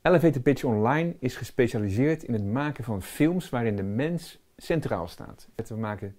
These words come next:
pitchfilms, we maken C V-video's, we maken ook campagnefilms. Als jij een, eh, klein bedrijf hebt, je bent een merk en je hebt geen budget voor een reclamebureau, maar je wil wel videocontent,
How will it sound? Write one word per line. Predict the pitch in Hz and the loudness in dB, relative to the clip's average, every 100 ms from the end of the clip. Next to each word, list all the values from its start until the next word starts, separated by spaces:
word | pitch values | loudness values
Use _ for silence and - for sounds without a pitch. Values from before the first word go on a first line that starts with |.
| - | 2
pitchfilms, | 170 - 151 143 139 - - _ | 2 4 -2 -2 -4 -12 -20 _
we | - | -10
maken | 107 104 98 101 - | -8 -6 -8 -12 -14
C | - - | -18 -4
V-video's, | 107 95 127 143 135 120 113 110 104 - _ _ _ _ _ _ | -2 2 2 2 0 0 0 -2 -4 -14 _ _ _ _ _ _
we | - | -6
maken | 120 120 117 | -4 -2 -2
ook | - | -4
campagnefilms. | 107 90 - 123 160 - 175 208 277 - - _ _ | -6 -6 -2 0 -2 -4 -6 -6 -8 -12 -20 _ _
Als | 110 | -6
jij | 120 107 | -4 -4
een, | 104 | -4
eh, | 104 98 | -6 -8
klein | 98 120 107 | -6 -4 -4
bedrijf | 95 117 123 | -2 -2 -2
hebt, | 113 98 - | -4 -10 -10
je | 107 | -12
bent | 98 | -10
een | 104 | -6
merk | 107 117 101 - | -6 -4 -6 -8
en | 117 | -8
je | 107 | -4
hebt | 107 - | -4 -2
geen | 131 117 | -2 0
budget | 120 117 | 0 -2
voor | - 110 | -4 -4
een | |
reclamebureau, | 101 120 127 117 104 101 92 - _ _ _ _ _ | -4 -4 -4 -2 -2 -2 -4 -8 _ _ _ _ _
maar | 110 | -4
je | 107 | 0
wil | 110 110 | 4 4
wel | 123 107 | 4 2
videocontent, | 104 123 143 147 - 143 143 180 240 - | 2 4 4 4 0 -6 -6 -8 -10 -14